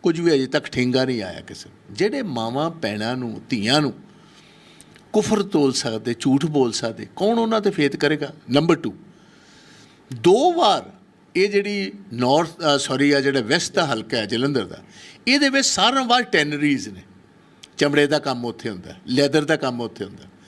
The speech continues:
ਹਿੰਦੁਸਤਾਨ ਦੇ ਵਿੱਚ ਪ੍ਰੀ ਪਾਰਟੀਸ਼ਨ ਜਿਹੜੇ ਚਾਰ ਵੱਡੇ ਸੈਂਟਰ ਸੀ, ਉਹਨਾਂ ਵਿੱਚ ਜਲੰਧਰ ਇੱਕ ਸੀ। ਦੋ ਵਾਰ ਇਹਨਾਂ ਬਿਜਲੀ ਦੇ ਰੇਟ ਵਧਾ ਦਿੱਤੇ।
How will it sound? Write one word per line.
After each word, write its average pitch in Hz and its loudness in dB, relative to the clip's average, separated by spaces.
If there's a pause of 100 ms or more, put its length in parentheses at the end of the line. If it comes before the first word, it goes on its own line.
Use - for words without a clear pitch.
(240)
ਹਿੰਦੁਸਤਾਨ 143 0
ਦੇ 147 2
ਵਿੱਚ 143 0
ਪ੍ਰੀ 233 0
ਪਾਰਟੀਸ਼ਨ 131 -2
ਜਿਹੜੇ 139 0 (320)
ਚਾਰ 156 4
ਵੱਡੇ 127 -2
ਸੈਂਟਰ 120 -4
ਸੀ, - -10 (300)
ਉਹਨਾਂ 147 0
ਵਿੱਚ 147 0
ਜਲੰਧਰ 143 0
ਇੱਕ - -6
ਸੀ। - -8 (1400)
ਦੋ 180 6
ਵਾਰ 240 6
ਇਹਨਾਂ 254 2
ਬਿਜਲੀ 185 0
ਦੇ 190 2
ਰੇਟ 143 -2
ਵਧਾ 160 -2
ਦਿੱਤੇ। 120 -12